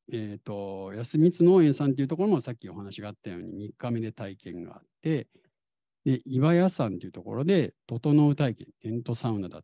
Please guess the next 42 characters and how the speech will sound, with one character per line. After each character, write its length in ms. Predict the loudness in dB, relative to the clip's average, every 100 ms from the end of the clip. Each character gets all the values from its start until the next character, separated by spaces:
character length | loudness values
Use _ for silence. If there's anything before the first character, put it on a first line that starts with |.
| _
た 80 | -20
り、 100 | -20 _ _ -16
あ 40 |
の、 60 | -14
自 160 | -10 -2
分 320 | 0 2 2
を 60 |
見 240 | -2 -6 -10
つ 120 | -2
め 120 | 0
直 140 | 2 0
し 80 |
て 60 | -4
い 40 |
た 100 | -14
だ 100 | -16
く 120 | -18 -18
時 160 | -16
間 260 | -14 -10 -8
を 80 | -6
感 180 | -8
じ 120 | -10 -12
て 60 |
い 60 | -18
た 80 | -16
だ 80 |
こ 160 | -18 -20
う 40 | -18
と 60 |
思 140 | -18 -18
っ 20 |
て 120 | -20
ま 120 | -20
す。 200 | _ _ _ _ _ _ _ _ _ _ _ _ 0
ま 100 | 2
あ、 60 |
お 80 | 6
お 40 | 6
む 100 | 8
ね 100 | 8
三 200 | 8 4
つ、 340 | 2 2 2